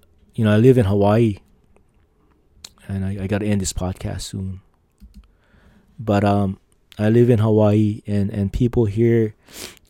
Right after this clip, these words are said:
in, in the islands, um, we, we value family. We value our friends, our relationships. And this young lady wanted to take her own life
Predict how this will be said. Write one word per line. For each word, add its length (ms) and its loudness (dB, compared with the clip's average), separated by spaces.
in, 320 0
in 120 -2
the 120 -2
islands, 720 -2
um, 440 -4
we, 640 -2
we 220 -4
value 440 0
family. 720 -4
We 160 -8
value 380 -2
our 80 -4
friends, 500 -2
our 320 -2
relationships. 1080 -4
And 260 -2
this 240 -6
young 200 0
lady 540 0
wanted 300 0
to 60 -4
take 260 2
her 80 2
own 180 2
life 320 -2